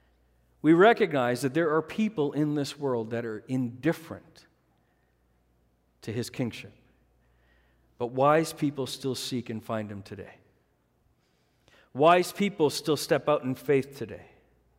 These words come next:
Wise people still offer their gifts and worship the king. That's what wise people do. But all the gifts in this world wouldn't compare to his gifts for us.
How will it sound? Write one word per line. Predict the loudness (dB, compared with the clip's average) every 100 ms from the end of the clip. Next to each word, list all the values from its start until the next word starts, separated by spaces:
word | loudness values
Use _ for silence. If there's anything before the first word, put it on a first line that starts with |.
| _ _ _ _ _
Wise | 4 6 6 4 -2
people | -4 -2 0 0 -2 -4 -10 -18
still | -6 2 4
offer | 4 4 2
their | 2 0
gifts | 4 4 4 -4
and | -2 -4 0
worship | 2 2 0 -4 -4 -18 -20 _ _ _ -10
the |
king. | -4 0 0 -2 -14 -20 _ _ _ _ _ _ _ _ _ _ _ _ _ _ _ _ _ _
That's | 0 0 -4 -12
what | -4
wise | -2 -2 -4
people | -8 -8 -10
do. | -10 -12 -16 _ _ _ _ _ _ _ _ _ _ _ _ _ _ _ 2
But | 6
all | 8 6
the | 2
gifts | 6 4 4
in | 0
this | 0 0
world | 4 4 6
wouldn't | 4 2 0
compare | -2 0 2 4 4
to | 2 2
his | 2 4
gifts | 0 0
for | -2 -2 0
us. | -2 -4 -14 -16 -20